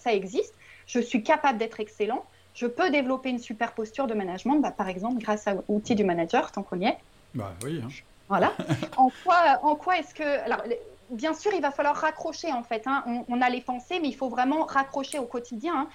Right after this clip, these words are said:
Speaker 1: Donc, en quoi la situation actuelle est une opportunité pour ça ? Pour, bah, que ces pensées puissent exister vraiment. Et ben, par exemple, euh, vu que mon boss prend toutes les décisions sans moi,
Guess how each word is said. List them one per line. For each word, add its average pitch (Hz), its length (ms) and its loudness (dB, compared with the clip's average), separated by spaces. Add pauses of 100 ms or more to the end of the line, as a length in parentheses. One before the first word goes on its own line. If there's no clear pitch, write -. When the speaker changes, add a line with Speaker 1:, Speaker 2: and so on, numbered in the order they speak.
(160)
Speaker 1:
Donc, 262 160 2 (100)
en 285 140 4
quoi 359 320 4
la 294 120 0
situation 285 500 -8
actuelle 302 500 -2
est 269 100 2
une 262 160 6
opportunité 330 640 0
pour - 220 -10
ça ? - 220 -6 (240)
Pour, - 360 2
bah, 214 160 2
que 233 160 -4
ces 240 160 -8
pensées 240 320 -6
puissent 294 260 -4
exister 254 440 -2
vraiment. 220 440 0 (440)
Et 233 80 8
ben, 247 140 6
par 247 200 0
exemple, 240 480 2
euh, 208 220 6
vu 233 180 0
que 302 100 0
mon 247 120 4
boss 254 180 0
prend 226 160 -2
toutes 226 160 -10
les 233 80 0
décisions 208 400 -2
sans 196 160 2
moi, 254 160 8